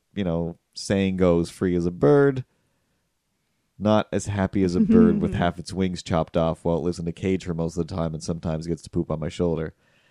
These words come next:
Speaker 1: I just, uh, I just don't understand that. And they're, they're so expensive. So expensive to, to literally, like, "I bought this,"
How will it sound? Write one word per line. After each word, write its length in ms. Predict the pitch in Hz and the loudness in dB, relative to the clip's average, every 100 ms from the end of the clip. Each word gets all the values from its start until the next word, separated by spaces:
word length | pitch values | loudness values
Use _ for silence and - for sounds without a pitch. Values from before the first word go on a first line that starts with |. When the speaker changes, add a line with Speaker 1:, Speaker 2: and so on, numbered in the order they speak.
| _ _ - | _ _ -8
Speaker 1:
I 60 | |
just, 360 | 85 87 - - - | -6 -6 -8 -18 -8
uh, 300 | 85 85 85 98 | -4 -4 -6 -10
I 60 | |
just 180 | 90 87 | -10 -6
don't 200 | 98 92 | -4 -2
understand 500 | 87 85 - 87 82 | -4 -6 -6 -4 -4
that. 160 | 76 - | -6 -8
And 100 | 82 | -10
they're, 140 | - | -10
they're 160 | - 92 | -12 -14
so 320 | - - 151 | -12 -12 -14
expensive. 920 | - - - - - 359 330 - - _ _ _ _ _ _ _ _ | -14 -16 -16 -18 -14 -14 -12 -16 -20 _ _ _ _ _ _ _ _
So 500 | - - - - 78 | -18 -14 -14 -16 -18
expensive 840 | - - - 110 104 - 90 - _ _ _ _ _ _ _ _ _ _ | -14 -14 -10 -12 -10 -12 -14 -18 _ _ _ _ _ _ _ _ _ _
to, 160 | - 90 _ _ | -16 -16 _ _
to 120 | - 98 | -12 -6
literally, 520 | 104 107 104 98 95 | 0 2 4 2 2
like, 180 | 92 85 | 2 -2
"I 60 | 98 | -2
bought 360 | 101 110 107 | -2 -2 -2
this," 400 | - 87 - - | -6 -8 -10 -20